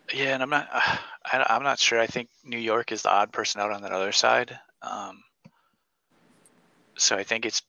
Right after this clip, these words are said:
I, I think it's gonna come down to Sarasota versus, um, probably Arizona this year for the Ultimates, and I think Sarasota's gonna win it again.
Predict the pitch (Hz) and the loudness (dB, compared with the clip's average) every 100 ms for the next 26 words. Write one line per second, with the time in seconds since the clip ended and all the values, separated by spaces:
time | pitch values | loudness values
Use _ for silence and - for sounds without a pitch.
0 | - 113 113 110 147 139 - 113 - 110 | -6 0 0 0 -2 -2 -2 -4 -6 -4
1 | 104 - - 110 - - - - - _ | -2 0 -2 -2 -2 -2 -4 -6 -10 _
2 | - 113 104 - 101 95 - - - - | -6 -4 -4 -6 -6 -6 -6 -8 -10 -12
3 | - _ _ _ _ _ _ _ _ _ | -16 _ _ _ _ _ _ _ _ _
4 | _ _ _ 120 113 113 107 98 98 101 | _ _ _ 0 2 0 -2 -4 -6 -8
5 | 101 104 - - - 58 57 - 60 55 | -10 -14 -12 -6 -4 -4 -8 -6 -2 -2
6 | - - - - 104 - 110 - 113 110 | -4 -6 -2 0 -2 -8 -10 -6 -4 -4
7 | - 120 - 117 113 92 104 98 123 | -6 -6 -8 -8 -12 -14 -16 -14 -16